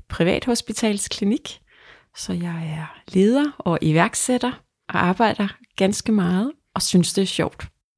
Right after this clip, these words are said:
Jeg, øh, har beskæftiget mig med og kendt til enagrammet i, øh, hen ved ti års tid, vil jeg tro, og har set det som en meget, øh, velkommen,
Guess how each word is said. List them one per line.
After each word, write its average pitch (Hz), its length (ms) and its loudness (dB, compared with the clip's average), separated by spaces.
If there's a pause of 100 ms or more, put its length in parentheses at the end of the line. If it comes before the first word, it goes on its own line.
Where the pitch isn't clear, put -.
Jeg, 170 500 0
øh, 165 320 -2
har - 460 -2
beskæftiget - 640 -2
mig 190 140 2
med 190 240 2 (100)
og 170 140 -6 (140)
kendt - 440 -6 (100)
til 202 380 -4 (220)
enagrammet 185 720 -2 (320)
i, 180 300 -4
øh, 165 260 -2 (180)
hen 185 340 -2
ved 185 260 6 (1040)
ti - 240 -4
års 180 260 -2
tid, - 340 -2
vil 214 100 2
jeg 185 140 0
tro, - 320 0 (480)
og 170 380 -4 (320)
har - 220 -2
set 196 420 2
det 214 120 6
som 190 280 4
en 180 120 4
meget, 180 680 -2
øh, - 480 -8 (360)
velkommen, 220 760 4